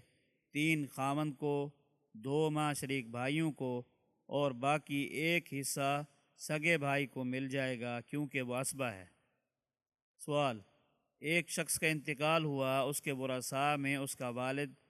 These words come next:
ایک بیٹی اور ایک سگا بھائی موجود ہے، تقسیم کریں۔ جواب، بیٹی کا حصہ نصف ہے جو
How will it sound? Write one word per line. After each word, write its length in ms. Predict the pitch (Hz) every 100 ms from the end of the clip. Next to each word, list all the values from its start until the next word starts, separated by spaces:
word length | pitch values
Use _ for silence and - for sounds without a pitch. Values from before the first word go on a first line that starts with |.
| _ _ _
ایک 300 | - 151 151 -
بیٹی 500 | 120 135 135 156 151
اور 240 | 127 135
ایک 340 | 123 143 151 -
سگا 340 | 143 135 156
بھائی 280 | 135 131 127
موجود 520 | 123 123 120 147 143
ہے، 260 | 120 120 127 _ _ _
تقسیم 460 | - 135 - 165 151
کریں۔ 300 | 120 113 104 _ _ _ _ _ _ _ _ _ _ _ _ _ _ _ _ _ _ _
جواب، 420 | 127 139 135 117 95 _ _ _ _ _ _
بیٹی 360 | 110 147 165 180
کا 200 | 165 160
حصہ 200 | 156 180
نصف 400 | 156 170 - -
ہے 220 | 147 139 139 _ _ _
جو 220 | 110 143